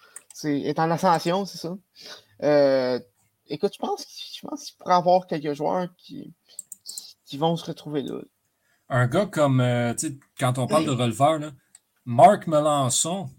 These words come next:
Speaker 2: qui a, euh, qui a décliné son option cette année, va quitter les Padres,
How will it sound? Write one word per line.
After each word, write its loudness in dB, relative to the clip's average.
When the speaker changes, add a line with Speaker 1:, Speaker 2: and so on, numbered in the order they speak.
Speaker 2:
qui -6
a, -2
euh, -6
qui -10
a -6
décliné -4
son -2
option -2
cette -8
année, -6
va -6
quitter -4
les -2
Padres, -2